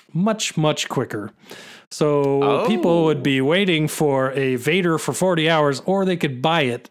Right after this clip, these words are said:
Speaker 1: and, uh, be ahead of everyone for at least forty hours. So <laughs> the, uh,
Speaker 2: Wow.
Speaker 1: the advantage of paying in the game just became real, and people were not happy about it, especially when you're paying all that money up front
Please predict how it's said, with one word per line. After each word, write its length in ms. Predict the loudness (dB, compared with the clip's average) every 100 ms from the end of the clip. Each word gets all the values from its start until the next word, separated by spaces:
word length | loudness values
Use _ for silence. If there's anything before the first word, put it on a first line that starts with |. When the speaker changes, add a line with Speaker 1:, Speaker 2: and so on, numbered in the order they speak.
| -6
Speaker 1:
and, 340 | -2 -2 -2
uh, 160 | -2 -2
be 200 | -2 -2
ahead 240 | -2 -4
of 100 | -4
everyone 540 | -4 -2 -2 -2 -4 -6
for 240 | -6 -6 -4
at 60 |
least 340 | -4 -6 -8 -16 -20 _ _ _ _
forty 360 | -8 -4 -2 -4
hours. 440 | -6 -10 -12 -16 -18 _ _ -10
So 480 | -4 -2 -2 -4 -6 -16 -20 -20 -20 -16
<laughs> 680 | -16 -16 -20 -20 -20 -12 -4
the, 240 | 0 2
uh, 40 | 2
Speaker 2:
Wow. 300 | 2 0 0
Speaker 1:
the 320 | 0 -2 -4 -4
advantage 720 | -4 0 2 2 2 0 0
of 260 | -2 -4
paying 540 | -2 0 2 2 0 -2
in 300 | -2 -2 -2
the 100 | -2
game 640 | -2 0 0 -2 -4 -8 _ -20 -20 _ _ _ _ -10
just 300 | -4 -4 -4
became 560 | -8 -6 -4 -2 -4 -6
real, 480 | -4 -2 -2 -4 -6
and 380 | -8 -6 -8 -10
people 420 | -8 -8 -4 -4
were 140 | -4 -4
not 300 | -6 -6 -6
happy 280 | -6 -6 -8
about 280 | -8 -10
it, 100 | -10
especially 500 | -10 -6 -4 -4 -2
when 140 | -2 -2
you're 80 | -4
paying 340 | -2 0 0
all 160 | 0 0
that 160 | -2 -2
money 340 | -4 -4 -6
up 140 | -8 -10
front 480 | -6 -4 -6 -10